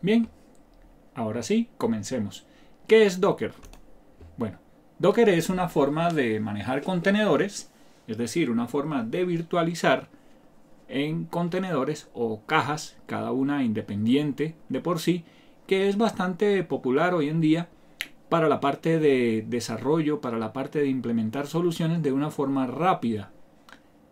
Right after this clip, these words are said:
Es mucho más, eh, cómodo, en cierta forma, porque ya el desarrollo no se basa, pues, como tal, solamente en que hay que tener X, eh, necesidades o dependencias, sino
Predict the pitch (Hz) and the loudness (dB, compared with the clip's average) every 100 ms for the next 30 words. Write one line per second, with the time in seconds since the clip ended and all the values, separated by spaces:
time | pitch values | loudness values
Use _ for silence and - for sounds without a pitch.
0 | _ - _ - - 143 135 - 160 196 | _ -20 _ -20 -4 -2 -2 -6 -2 0
1 | 160 131 143 147 - - - - - 131 | 0 -2 -2 -4 -8 -12 -16 -14 -6 -4
2 | 117 - 196 180 151 190 220 - 113 110 | -4 0 2 4 4 0 -4 -6 -6 -4
3 | 127 117 165 185 120 147 165 196 175 208 | -6 -2 0 2 2 0 0 0 2 2
4 | 220 - - - - - 147 160 165 - | 0 -4 -20 -20 -14 0 2 2 -2 0
5 | 143 131 127 131 120 139 165 139 131 135 | 2 2 0 -2 -2 0 0 0 0 0
6 | 156 143 143 - 151 143 139 143 123 117 | 0 0 0 -2 -4 -4 -6 -6 -4 -6
7 | - - 120 113 135 143 147 - 147 156 | -10 -6 -4 -2 0 0 0 0 -2 0
8 | 147 151 151 147 147 113 120 110 - 113 | -2 -2 0 2 2 0 -4 -4 -6 -4
9 | 120 131 - 127 131 139 139 139 143 135 | -4 -4 -2 0 0 0 -2 -2 -4 -4
10 | - - - - - - - - 123 117 | -6 -14 -20 -20 -20 -20 -16 -4 0 0
11 | 117 110 110 107 107 - - - - _ | 0 -2 -4 -6 -12 -18 -20 -20 -20 _
12 | _ 143 131 127 127 123 143 160 156 147 | _ -4 -2 -2 -2 0 2 4 4 2
13 | 135 151 175 180 170 151 - 170 190 196 | -2 -4 -2 0 0 0 -2 -4 -2 -2
14 | 190 202 | -2 -4